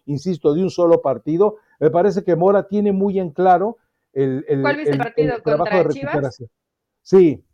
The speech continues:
Speaker 2: Con-,
Speaker 1: sí, que
Speaker 2: ah,
Speaker 1: no,
Speaker 2: ok.
Speaker 1: no, no, no fue tan revelador, ¿no?
Speaker 2: Eh, no, exactamente, no, no vimos demasiado. Todavía yo creo que va, va a haber algunas sorpresas.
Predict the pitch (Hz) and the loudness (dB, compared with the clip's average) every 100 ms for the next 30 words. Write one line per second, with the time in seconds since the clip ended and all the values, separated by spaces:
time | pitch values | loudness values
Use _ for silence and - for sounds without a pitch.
0 | _ 202 202 233 - 185 233 226 _ _ | _ -14 -8 -6 -4 -2 -2 -4 _ _
1 | - 185 196 202 - 170 233 247 240 214 | -12 -12 -10 -14 -10 -2 0 0 0 2
2 | 196 185 180 185 240 151 143 233 233 _ | 2 2 2 4 4 2 -4 -8 -10 _
3 | _ _ _ _ _ _ 453 440 359 359 | _ _ _ _ _ _ -16 -12 -10 -6
4 | 392 359 - 320 349 349 349 359 320 302 | -6 -8 -10 -10 -10 -10 -10 -12 -14 -14
5 | 302 302 302 311 311 302 240 254 269 269 | -14 -14 -14 -14 -14 -16 -12 -10 -8 -10
6 | 262 294 311 302 294 - _ _ - 254 | -12 -8 -8 -8 -10 -16 _ _ -12 -8
7 | 254 254 247 233 226 226 220 196 208 208 | -8 -8 -12 -12 -16 -16 -14 -12 -12 -12
8 | 220 220 220 220 208 214 220 214 214 240 | -12 -12 -12 -12 -14 -16 -18 -18 -16 -14
9 | 262 | -14